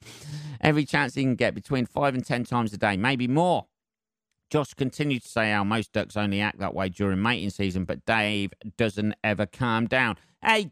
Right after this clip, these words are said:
ladies, Dave's in the house. Mating season means nothing to me. I'm twenty-four seven fucking. That's me, Dave the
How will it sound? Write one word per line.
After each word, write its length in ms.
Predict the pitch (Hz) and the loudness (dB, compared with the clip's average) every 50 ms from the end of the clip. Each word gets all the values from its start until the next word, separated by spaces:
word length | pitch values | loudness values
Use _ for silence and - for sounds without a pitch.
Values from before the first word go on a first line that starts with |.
| _ _ - | _ _ -14
ladies, 540 | 76 110 120 123 135 135 123 120 120 - _ _ _ - | -10 -6 -4 -4 -4 -4 -4 -6 -8 -10 _ _ _ 0
Dave's 360 | 170 160 156 156 135 - 160 | 2 2 2 0 -2 -6 -6
in 140 | 170 151 143 | -4 -4 -2
the 80 | 131 | -2
house. 500 | 123 147 180 170 151 143 135 - - - _ _ _ _ - _ _ _ _ _ _ - | -2 0 0 2 2 0 -2 -6 -12 -20 _ _ _ _ -20 _ _ _ _ _ _ 0
Mating 320 | - 190 208 180 160 160 | 0 2 2 0 -2 -8
season 400 | - - 190 185 175 151 160 165 | -6 -2 0 0 0 0 0 0
means 300 | 180 190 180 165 131 - | 0 0 0 -2 -2 -2
nothing 360 | 175 190 170 170 - 160 143 | 0 0 0 0 0 -2 -2
to 120 | - - 139 | 0 0 0
me. 320 | 151 175 170 143 139 127 - - | 2 2 0 0 -2 -6 -6 -2
I'm 140 | - 175 151 | -2 -2 -2
twenty-four 760 | - - - - 180 208 185 170 - _ - 202 185 175 156 | -2 -8 -8 -2 0 0 0 0 -2 _ 0 0 2 2 0
seven 440 | - - - 214 196 175 160 156 131 | -2 -6 -4 0 0 0 2 0 -2
fucking. 640 | - _ _ - - 214 - - - - 139 104 95 | -2 _ _ -6 -4 -4 -4 -4 -2 -2 0 0 2
That's 240 | 110 165 170 - - | 0 0 -2 -2 -4
me, 360 | 185 190 196 175 160 156 139 - | -4 -2 0 0 0 -2 -2 0
Dave 280 | - 180 175 165 143 - | 2 2 2 2 0 -4
the 100 | 143 | -8